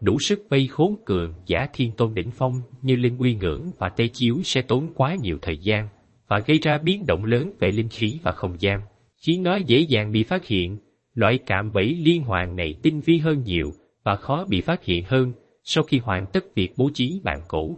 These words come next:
và Giác Loạn cẩn thận rút lui và ẩn náu cùng Nguyệt Hoàng Tuyền và những người khác. Lãng Tâm Kiếm Hào và Tinh Hoàng Tuyền sau một hành trình cẩn thận,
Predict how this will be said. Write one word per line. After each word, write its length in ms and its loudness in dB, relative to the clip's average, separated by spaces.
và 180 0
Giác 220 -2
Loạn 200 -2
cẩn 240 -2
thận 220 -2
rút 180 2
lui 240 4
và 100 -2
ẩn 240 -4
náu 280 -2
cùng 260 0
Nguyệt 220 2
Hoàng 280 -4
Tuyền 200 -2
và 120 2
những 220 -4
người 140 -2
khác. 300 -2
Lãng 260 -2
Tâm 280 0
Kiếm 200 -2
Hào 500 -2
và 120 0
Tinh 220 -2
Hoàng 420 -2
Tuyền 200 2
sau 220 -4
một 200 -4
hành 220 -4
trình 180 0
cẩn 260 -4
thận, 260 -4